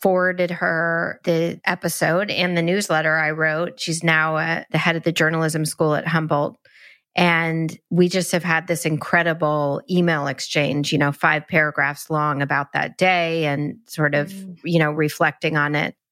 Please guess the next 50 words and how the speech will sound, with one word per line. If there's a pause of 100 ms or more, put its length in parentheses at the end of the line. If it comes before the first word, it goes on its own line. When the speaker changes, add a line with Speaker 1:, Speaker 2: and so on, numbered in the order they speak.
Speaker 2:
I
love
that. (180)
Speaker 1:
And
I
didn't
bring
it
up
in
the
interview
with
Sue,
and
my
professor
asked
me
why (100)
I
didn't.
She
said
I
was
curious. (380)
And
I
just
feel (140)
like, (120)
in
general, (200)
in
these
interviews,
it, (140)
it's
not
about
me. (100)
It (100)
actually
has
nothing
to
do
with
me.